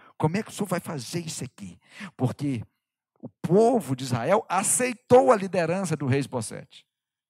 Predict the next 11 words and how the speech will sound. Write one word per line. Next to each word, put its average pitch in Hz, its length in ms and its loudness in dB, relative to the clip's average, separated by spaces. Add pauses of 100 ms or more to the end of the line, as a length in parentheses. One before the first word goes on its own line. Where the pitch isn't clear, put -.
(720)
Mas - 120 -4
por 262 120 -2
que 277 120 -4
que - 60 -16
eles 226 120 -6
aceitaram? 170 560 2 (100)
Era 262 200 -4
mais - 200 -2
cômodo 240 460 4
para 143 180 -2
eles. 110 400 -10